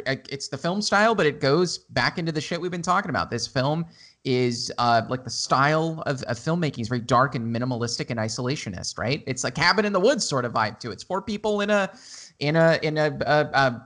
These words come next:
a house, in a, in a room for a lot of the movie. Um, so it's very minimalistic, very isolationist. Uh, one of the things you hear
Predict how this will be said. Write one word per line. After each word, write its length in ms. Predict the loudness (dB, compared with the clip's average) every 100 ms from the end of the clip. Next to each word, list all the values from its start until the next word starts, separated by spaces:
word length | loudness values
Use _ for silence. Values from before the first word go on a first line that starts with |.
| _
a 40 | -2
house, 340 | 0 0 -2
in 80 | 0
a, 120 | 0
in 100 | 0
a 60 | -2
room 420 | 0 0 0 -4
for 140 | -4 -4
a 40 |
lot 220 | -2 -4
of 120 | -6
the 80 | -6
movie. 400 | -6 -6 -10 -12 -4
Um, 460 | 2 2 2 -4 -8
so 80 | -8
it's 100 | -2
very 140 | -2
minimalistic, 840 | 0 -2 0 -2 -2 -2 -2 -4 -18 -6
very 460 | 0 2 2 0 -2
isolationist. 1000 | -2 -2 0 0 2 6 8 8 4 -2 -16 -20 -20 0
Uh, 260 | 2 4 0
one 320 | -6 -6 -6
of 80 | -4
the 80 | -6
things 300 | -6 -8 -6
you 100 | -8
hear 440 | -6 -6 -6